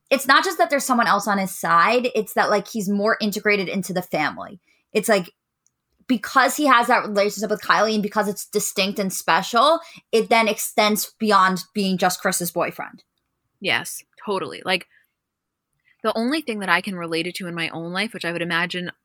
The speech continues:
Speaker 2: like, a lot of our younger listeners too, those that don't, those that aren't with somebody that, um, has kids, is kind of like,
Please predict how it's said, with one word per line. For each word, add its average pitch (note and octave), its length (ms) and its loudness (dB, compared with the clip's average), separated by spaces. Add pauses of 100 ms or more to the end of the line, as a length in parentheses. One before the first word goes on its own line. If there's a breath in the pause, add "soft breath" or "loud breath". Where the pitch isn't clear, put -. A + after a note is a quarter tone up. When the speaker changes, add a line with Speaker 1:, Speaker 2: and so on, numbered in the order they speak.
(140)
Speaker 2:
like, F3 120 -10
a E3+ 60 -6
lot E3 180 0
of E3+ 60 -8
our E3 100 0
younger E3 280 -8
listeners E3+ 380 -8
too, G3+ 220 -6
those E3 220 -4
that E3 140 -10
don't, D#3+ 300 -6 (540)
those G3 180 2
that G#3 100 0
aren't F3 200 2
with D#3 160 -8
somebody E3 340 -4
that, D3 180 -6 (220)
um, C3+ 260 -6
has D#3 320 -2
kids, D3+ 480 -6
is F#3 80 -6
kind F#3 220 0
of F#3 80 -6
like, E3+ 260 -4